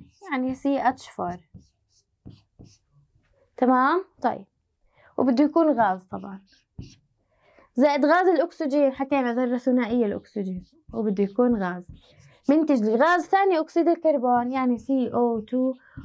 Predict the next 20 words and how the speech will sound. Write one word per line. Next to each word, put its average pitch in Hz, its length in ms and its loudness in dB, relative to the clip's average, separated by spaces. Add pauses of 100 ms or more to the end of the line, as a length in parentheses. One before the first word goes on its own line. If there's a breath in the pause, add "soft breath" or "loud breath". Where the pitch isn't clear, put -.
(140)
وبده 208 300 2
يكون 247 420 2
غاز، 180 340 -4 (360)
زائد 277 560 2 (380 soft breath)
بخار 494 300 4 (160)
الماء 359 320 2
معروف 339 400 -6
اتش - 240 -14
تو 302 160 -4
او، 226 320 -6 (420)
بس 349 140 -2
بده 247 100 -2
يكون 311 200 -2
على 277 100 -10
شكل 254 360 -12 (260)
بخار، 339 440 -2 (840)
يعني 330 240 4
بحالته 294 440 -2
الغازية، 320 540 0 (1800)
تمام؟ 427 340 4